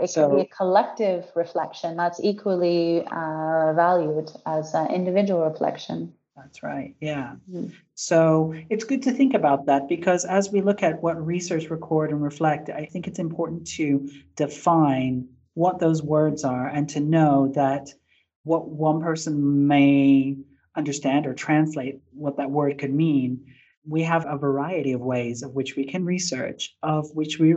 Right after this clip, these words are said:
Speaker 2: can record, and again, which we can reflect. So I think it's
Speaker 1: Yes.
Speaker 2: important to look at that and open up that flexibility in, in
Speaker 1: I
Speaker 2: S B A.
Speaker 1: agree. I agree. And I think it's, I don't want to speak on behalf of, you know,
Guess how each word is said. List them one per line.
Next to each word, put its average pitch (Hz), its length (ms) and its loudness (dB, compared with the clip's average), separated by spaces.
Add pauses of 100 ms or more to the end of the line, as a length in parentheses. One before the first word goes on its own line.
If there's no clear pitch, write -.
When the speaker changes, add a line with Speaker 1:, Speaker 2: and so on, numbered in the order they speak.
(140)
Speaker 2:
can 170 100 0
record, 123 540 -2
and 143 140 2
again, 135 320 2
which 127 180 -4
we 127 100 -6
can 120 200 -8
reflect. 123 540 -10 (360)
So 151 120 2
I 147 40 4
think 160 140 -2
it's 160 120 2
Speaker 1:
Yes. 147 80 2
Speaker 2:
important 143 340 -2
to 143 100 -6
look 147 200 -4
at 151 140 -8
that 135 240 -6
and 135 180 -4
open 147 280 0
up 131 100 -4
that 117 240 -8 (420)
flexibility 131 920 -4 (160)
in, 135 280 0
in - 80 -6
Speaker 1:
I 202 180 4
Speaker 2:
S 196 160 -2
B 202 40 0
A. 190 120 2
Speaker 1:
agree. 170 240 -4 (200)
I 220 120 6
agree. 208 320 4
And 240 160 6
I 254 60 6
think 302 280 6
it's, - 440 -2 (1120)
I 214 100 2
don't 208 100 4
want 202 120 0
to 202 80 -8
speak 202 160 -2
on 185 80 -2
behalf 180 420 -6
of, 175 200 -2 (280)
you 170 100 -6
know, 160 300 -8